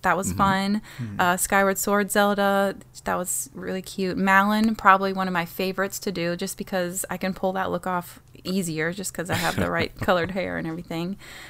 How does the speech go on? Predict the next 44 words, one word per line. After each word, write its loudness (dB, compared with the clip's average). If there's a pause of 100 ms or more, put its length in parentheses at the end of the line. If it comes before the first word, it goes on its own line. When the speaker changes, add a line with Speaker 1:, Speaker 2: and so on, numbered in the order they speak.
(360)
Speaker 1:
Um, 2
and 4
then 4 (300)
also 6
one 4
that 6
I 6
really 2
wanna 4
do 2
next 0
is -2
Hilda 0 (140)
from 0
Pokemon. 2 (880)
And 6
then 8
Speaker 2:
Okay. 2
Speaker 1:
probably 10
my 2
absolute 0
favorite, -2
which -6
is -4
not 2
video -6
game -4
related, -4
was -2
Belle 0 (100)
from -4
Beauty -4
and -4
the -6
Beast. -4
I've -2
done 2 (140)
pretty 2
much 0
all 4
of 2
her 0
looks. 0
<laughs> 2